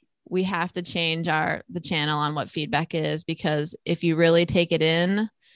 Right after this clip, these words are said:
it can push you in ways that you didn't realize you had in you. And, like, when I read some of the pages now from the great feedback I've got from my editor, it's like, "Yep,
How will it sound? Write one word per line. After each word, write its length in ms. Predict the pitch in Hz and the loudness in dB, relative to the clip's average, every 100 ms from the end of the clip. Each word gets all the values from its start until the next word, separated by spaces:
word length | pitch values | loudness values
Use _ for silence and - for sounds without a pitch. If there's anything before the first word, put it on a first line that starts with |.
| _ _ _ | _ _ _
it 120 | 196 190 | -2 2
can 200 | 196 196 | 2 4
push 280 | 180 185 | 2 2
you 300 | 196 196 196 | 0 2 2
in 220 | 196 185 185 | 2 0 0
ways 480 | 185 190 190 190 | 0 -2 -2 -4
that 160 | 180 165 | -4 -4
you 400 | 170 165 160 160 | -2 -2 -2 -2
didn't 300 | 156 165 165 | -4 -4 -4
realize 640 | 107 147 151 156 151 170 | -4 0 0 0 -2 -4
you 120 | 160 | -4
had 240 | 170 160 151 | 0 0 0
in 160 | 156 | 0
you. 320 | 165 175 175 170 | 0 0 0 -2
And, 420 | 165 156 151 156 151 | -2 -2 -4 -4 -6
like, 140 | 160 | -4
when 140 | 170 160 | 0 2
I 100 | 160 | 4
read 300 | 160 170 - | 2 0 0
some 160 | 170 | -2
of 60 | 160 | 0
the 60 | |
pages 460 | 156 180 165 160 170 | 0 0 0 -2 -4
now 400 | 160 156 160 156 | -2 0 0 0
from 460 | - 156 151 156 156 | -2 -2 0 -2 -4
the 80 | 151 | -2
great 340 | 156 156 - _ | 0 0 0 _
feedback 300 | 170 160 151 | -2 0 0
I've 160 | 151 151 | 0 0
got 200 | 151 - | 0 0
from 140 | 165 | -4
my 120 | 156 139 | -2 0
editor, 380 | 147 156 170 | 0 0 2
it's 180 | 165 - | 0 0
like, 280 | 151 - - _ _ _ _ | -4 -4 -12 _ _ _ _
"Yep, 420 | - 170 226 - | -2 2 2 0